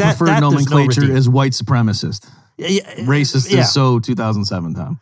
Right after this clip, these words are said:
Speaker 2: Or,
Speaker 1: Right,
Speaker 2: no,
Speaker 1: exactly.
Speaker 2: actually,
Speaker 1: I
Speaker 2: what
Speaker 1: mean,
Speaker 2: is it?
Speaker 1: that, you
Speaker 2: It's
Speaker 1: know.
Speaker 2: two thousand fifteen? Yeah.
Speaker 1: But, but Krugman, and I think, you know, look, there are a lot of people in America who disagree with me, but I don't think they're all stupid or beyond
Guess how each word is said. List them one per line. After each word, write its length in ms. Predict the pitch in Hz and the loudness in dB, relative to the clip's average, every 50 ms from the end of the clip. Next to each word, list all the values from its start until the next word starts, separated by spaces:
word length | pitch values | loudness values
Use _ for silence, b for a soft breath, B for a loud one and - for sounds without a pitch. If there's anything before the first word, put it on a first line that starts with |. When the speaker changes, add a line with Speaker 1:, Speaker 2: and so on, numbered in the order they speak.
| _ | _
Speaker 2:
Or, 100 | - 101 | -8 -4
Speaker 1:
Right, 300 | 101 254 294 240 151 123 | -2 0 0 0 -2 -4
Speaker 2:
no, 60 | 127 147 | -2 0
Speaker 1:
exactly. 200 | 151 151 147 147 | 0 0 2 0
Speaker 2:
actually, 180 | 120 - 120 | -2 -2 -2
Speaker 1:
I 20 | 120 | 0
Speaker 2:
what 60 | 139 | 0
Speaker 1:
mean, 60 | 135 | 0
Speaker 2:
is 60 | 117 98 | 0 0
it? 20 | |
Speaker 1:
that, 160 | 95 190 175 175 | -2 -4 -2 -2
you 80 | 185 143 | -2 -2
Speaker 2:
It's 80 | 113 | 0
Speaker 1:
know. 60 | 131 | -2
Speaker 2:
two 20 | 120 | 0
thousand 420 | 113 107 107 101 90 92 101 135 - _ _ - | 0 0 -2 -2 -2 -4 -6 -6 -10 _ _ -18
fifteen? 680 | - - - - - 113 107 - - 107 110 117 120 120 _ _ _ _ _ _ _ | -16 -16 -12 -6 -4 -4 -4 -2 0 0 2 2 0 -2 _ _ _ _ _ _ _
Yeah. 200 | - 151 139 135 - _ _ _ _ - | -16 -16 -16 -16 -18 _ _ _ _ -6
Speaker 1:
But, 200 | 170 175 - 156 | -6 -6 -4 -4
but 180 | 180 185 151 - | -4 -4 -6 -6
Krugman, 320 | - - 262 311 - - | -4 -4 -4 -4 -4 -4
and 100 | - 190 | -6 -4
I 120 | 208 277 359 | -2 -4 -4
think, 340 | - - 349 285 - 226 240 | -4 -6 -8 -8 -10 -10 -8
you 60 | 269 | -4
know, 100 | 226 196 | -4 -4
look, 160 | 220 247 170 | -4 -4 -4
there 140 | 202 226 247 | -4 -4 -4
are 20 | |
a 40 | 247 | -2
lot 180 | 254 294 349 381 | -2 -2 -2 -2
of 80 | - | -2
people 180 | 330 302 - 190 | -4 -4 -2 -2
in 80 | 165 | -2
America 300 | 147 131 135 123 113 110 | 0 0 0 0 0 -2
who 60 | 120 107 | -2 -2
disagree 320 | 113 107 - 117 120 113 | -4 -4 -6 -6 -6 -4
with 100 | 104 95 | -2 -2
me, 60 | 131 | -2
but 80 | 156 180 | -2 -2
I 60 | 214 | -2
don't 100 | 311 330 | -2 -4
think 160 | 320 277 - | -6 -6 -4
they're 180 | 185 151 147 147 | -4 -2 -2 -2
all 100 | 151 139 | -4 -4
stupid 540 | 123 - - - 143 143 139 - 151 151 143 | -6 -8 -8 -4 -4 -4 -2 -2 -2 -2 0
or 220 | 131 110 107 104 B B B B B B | 0 -2 -2 -4 B B B B B B
beyond 640 | - 131 117 117 131 127 127 127 123 123 120 110 107 | -4 -2 0 0 0 0 0 0 -2 -2 -4 -8 -12